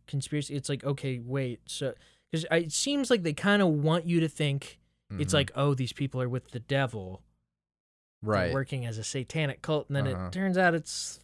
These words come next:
Speaker 1: the Catholic Church. Like, oh, but it's actually that. And, but instead of, like, flipping it and being like, "Oh, that all makes sense now," it's like, "Okay, wait, was sh-," 'cause you were really heavily imp-,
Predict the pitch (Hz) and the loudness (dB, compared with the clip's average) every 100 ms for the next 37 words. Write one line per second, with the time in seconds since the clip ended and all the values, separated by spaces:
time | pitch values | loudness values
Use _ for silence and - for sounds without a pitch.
0 | _ _ _ _ - 139 170 170 - 135 | _ _ _ _ -8 -2 0 0 -2 -8
1 | - 190 123 113 - - _ _ _ _ | 0 2 2 0 -10 -12 _ _ _ _
2 | _ _ - 120 - 156 175 147 101 - | _ _ -12 -8 -2 2 4 2 -2 -12
3 | _ _ _ _ _ _ 120 104 131 156 | _ _ _ _ _ _ -8 -4 2 4
4 | 170 - 135 113 151 160 135 139 123 147 | 2 0 -2 2 2 2 2 2 2 0
5 | 135 143 143 - 156 156 - 175 160 143 | 0 -6 -6 -2 2 2 4 4 4 2
6 | 131 - 165 185 180 147 127 139 147 143 | 0 -2 0 2 2 -2 0 2 2 2
7 | 139 175 240 233 139 180 233 156 139 127 | -2 0 2 4 4 2 2 2 0 -2
8 | - 165 170 147 135 131 143 135 160 147 | 0 0 0 0 0 0 -2 0 -2 2
9 | 160 143 143 151 127 131 135 151 147 - | 2 2 4 4 2 0 2 4 2 -2
10 | - - - 147 135 151 147 185 175 156 | -6 -10 -4 -2 0 2 4 4 4 2
11 | 160 151 143 123 | 2 0 0 -2